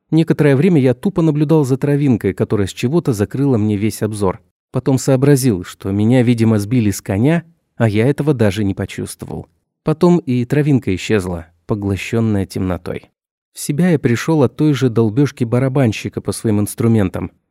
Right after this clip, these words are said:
Играл он что-то мрачное и неторопливое в стиле дум-рока, но ритм был незнакомым.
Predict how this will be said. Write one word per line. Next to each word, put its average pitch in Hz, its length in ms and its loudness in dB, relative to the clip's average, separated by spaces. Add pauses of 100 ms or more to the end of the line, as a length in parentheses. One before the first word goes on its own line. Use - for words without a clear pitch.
(140)
Играл 131 380 2
он 131 140 2
что-то - 360 -2
мрачное 117 500 0
и 107 40 0
неторопливое 117 680 0
в - 60 -4
стиле 127 340 0
дум-рока, 123 920 2
но 104 140 2
ритм 107 320 0
был 104 240 0 (280)
незнакомым. 101 840 -2